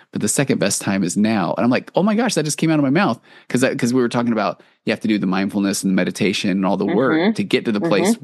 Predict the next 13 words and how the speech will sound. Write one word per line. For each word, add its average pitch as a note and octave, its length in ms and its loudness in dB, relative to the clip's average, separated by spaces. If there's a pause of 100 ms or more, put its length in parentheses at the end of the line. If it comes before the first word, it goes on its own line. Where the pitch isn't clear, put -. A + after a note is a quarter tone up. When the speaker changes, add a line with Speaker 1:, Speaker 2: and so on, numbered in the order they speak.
(280)
Speaker 1:
to G2+ 100 -2
just G2 380 -4
be. F2+ 360 0 (360)
And G2+ 80 2
if G2 80 0
somebody's A2 320 2
Speaker 2:
Mm-hmm. - 100 4
Speaker 1:
saying, F#2+ 200 0 (220)
"I'm B2 240 0
overwhelmed, G2+ 720 -2
I'm B2 180 -2
freaked - 320 -4
out," C#3 360 0